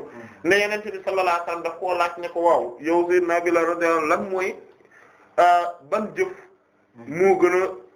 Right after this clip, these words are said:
moom moo gën a yaakaaru ci yow ndax damaa gis sa dàll yi, euh, ni muy dóoral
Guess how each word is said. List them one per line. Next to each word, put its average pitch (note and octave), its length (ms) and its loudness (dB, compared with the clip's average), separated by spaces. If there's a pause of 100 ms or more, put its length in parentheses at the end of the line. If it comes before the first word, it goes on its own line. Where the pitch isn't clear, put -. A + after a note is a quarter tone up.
(200)
moom F3+ 200 0
moo G#3 140 4
gën G3 120 4
a G3 40 4
yaakaaru D#3+ 540 0
ci C#3 60 -10
yow A#2 240 -6 (580)
ndax F3+ 200 4
damaa A3 320 2
gis G#3+ 100 -10 (220)
sa G3+ 60 -2
dàll F#3+ 300 2
yi, D#3+ 200 -14 (640)
euh, E3+ 380 2 (100)
ni F3 100 -4
muy G#3+ 220 -2
dóoral G3 380 4